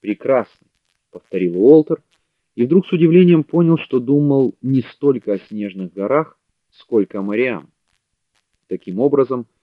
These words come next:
он случайно открыл для себя две поразительные вещи. Ему впервые довелось увидеть такие неправдоподобные горы, и никогда еще в жизни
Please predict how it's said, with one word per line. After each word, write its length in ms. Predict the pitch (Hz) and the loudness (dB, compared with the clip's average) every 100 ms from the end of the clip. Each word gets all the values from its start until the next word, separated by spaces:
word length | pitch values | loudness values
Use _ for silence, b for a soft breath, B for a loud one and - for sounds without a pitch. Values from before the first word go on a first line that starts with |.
| _ _ | _ _
он 120 | 117 | -10
случайно 480 | - 139 - 180 170 | -6 -6 0 0 2
открыл 380 | 151 - 143 139 | -2 -2 -2 0
для 160 | 117 | -2
себя 340 | 110 117 110 117 | -4 -6 -4 -4
две 220 | 95 104 | -2 -4
поразительные 720 | - 98 82 90 - 92 98 | -2 -6 -6 -10 -14 -8 -6
вещи. 400 | 98 101 - - _ _ _ _ _ | -4 -6 -8 -18 _ _ _ _ _
Ему 200 | 95 92 | -10 -10
впервые 540 | - 104 92 101 143 | -8 -6 -4 -2 -2
довелось 480 | 120 90 92 92 - | 0 -2 0 -2 -4
увидеть 480 | 92 110 135 127 - _ _ _ _ | -10 -10 -10 -12 -20 _ _ _ _
такие 320 | 117 160 160 | -10 -6 -2
неправдоподобные 1080 | 151 139 117 101 95 92 92 92 87 85 82 | -2 -2 -4 -4 -6 -6 -4 -4 -6 -10 -10
горы, 340 | 107 135 135 - _ _ _ _ | -2 0 0 -6 _ _ _ _
и 80 | 104 | -6
никогда 380 | 95 92 92 92 | -6 -6 -4 -2
еще 320 | 87 - 85 | -2 -6 -18
в 80 | 82 | -16
жизни 420 | 110 139 135 135 | -8 -8 -8 -12